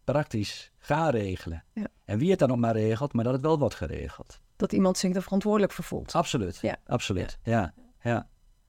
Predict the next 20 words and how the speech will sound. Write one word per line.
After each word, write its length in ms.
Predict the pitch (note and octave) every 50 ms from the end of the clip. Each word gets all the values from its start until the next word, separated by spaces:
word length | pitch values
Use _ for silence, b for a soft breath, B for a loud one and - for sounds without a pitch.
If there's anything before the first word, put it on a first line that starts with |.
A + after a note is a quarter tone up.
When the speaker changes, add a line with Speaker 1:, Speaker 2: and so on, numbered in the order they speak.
| _ _ _ _ _ _ _ _ _ _ _
Speaker 1:
Dus, 260 | - A2+ G2 - - -
eh, 280 | F#2+ F2+ F2+ F2 F2 F2 F2 - _ _
dat 120 | - -
zijn 160 | - - B2 B2
wel 80 | A#2+
wat 140 | A2+ A2 -
punten 300 | - A2+ A2 G#2+ - G#2+
die 140 | G#2+ G2+ G#2
ik 60 | -
me 80 | G#2 G2
nog, 240 | G2+ G2 F#2 -
eh, 200 | - F#2+ F#2 F#2 F#2 F#2 -
vanuit 260 | _ - G2 F#2+ F#2
het 60 | F2+ -
verhaal, 400 | - F#2+ F2+ F#2+ F2+ F2+ F2+ F2
eh, 140 | F2 F2 F2 E2+ E2+ - _ _ _ _ _ _ _ _ _ _ _ _ _ _ _ _ _ _ _ _
kan 140 | - G2 F2+
terughalen. 400 | - - G2 F2 - - D2+ -
Speaker 2:
Ja. 380 | A3 A#3+ G#3+ D#2 D#2 C#2 C#2+ - _ _
Speaker 1:
Ja. 260 | - G#2+ A2+ - -